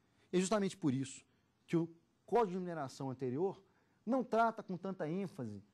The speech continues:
das questões envolvendo o meio ambiente. No entanto, o projeto de lei enviado pelo governo enfrenta essa matéria de forma bastante clara, impondo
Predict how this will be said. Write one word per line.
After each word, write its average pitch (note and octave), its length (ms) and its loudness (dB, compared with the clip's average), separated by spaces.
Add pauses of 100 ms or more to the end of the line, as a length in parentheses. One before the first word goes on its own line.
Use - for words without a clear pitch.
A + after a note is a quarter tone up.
(140)
das F#3+ 160 0
questões F#3 360 -2
envolvendo D#3 640 -2 (320)
o A3 140 6
meio E3+ 200 -2
ambiente. G#2+ 540 -8 (460)
No D#3+ 100 -2
entanto, F3 480 -4 (360)
o B2 60 -10
projeto D3 340 -2
de F#3+ 80 0
lei E3 180 -2
enviado C#3 340 -2
pelo D#3 160 -6
governo C3+ 480 -4 (500)
enfrenta D3 460 -2
essa D3 140 -4
matéria C3+ 500 -4 (320)
de A2+ 120 -4
forma D3 200 -4
bastante D3 640 -4
clara, G2+ 420 -4 (600)
impondo D#3 640 -2